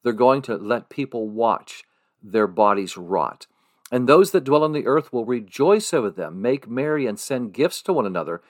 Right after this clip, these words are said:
because these two prophets tormented those who dwell on the earth. They are so anti-Christ,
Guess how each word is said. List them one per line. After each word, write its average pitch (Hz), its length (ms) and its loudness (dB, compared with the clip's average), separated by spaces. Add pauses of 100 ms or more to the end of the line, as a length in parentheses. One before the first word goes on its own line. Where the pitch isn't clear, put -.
(240)
because 104 340 -6
these 107 240 -8
two 107 180 -8
prophets - 560 -4
tormented 101 520 -6
those 98 280 0
who 107 80 -6
dwell 95 240 -4
on 95 120 -10
the 98 180 -12
earth. 69 200 -10 (640)
They 135 220 4
are 123 100 6
so 165 600 0 (100)
anti-Christ, - 1700 0